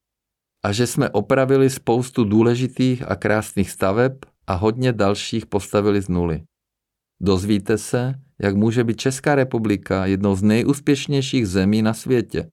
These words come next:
Ale úplně nejdůležitější ze všeho jsou děti. Dozvíte se, proč jako premiéra vlastenec chci, abychom jich měli co nejvíc. A taky, jak je chceme vzdělávat. Jak pomoct lidem, co mají fakt těžký život.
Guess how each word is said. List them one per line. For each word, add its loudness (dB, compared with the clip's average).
Ale 0
úplně 2
nejdůležitější 2
ze 0
všeho -2
jsou 0
děti. -2
Dozvíte 0
se, -4
proč 0
jako 0
premiéra 2
vlastenec 0
chci, -4
abychom 0
jich 2
měli 2
co -4
nejvíc. -2
A -4
taky, -2
jak 2
je 4
chceme -4
vzdělávat. 0
Jak -2
pomoct 0
lidem, 0
co -2
mají 2
fakt -6
těžký -4
život. -2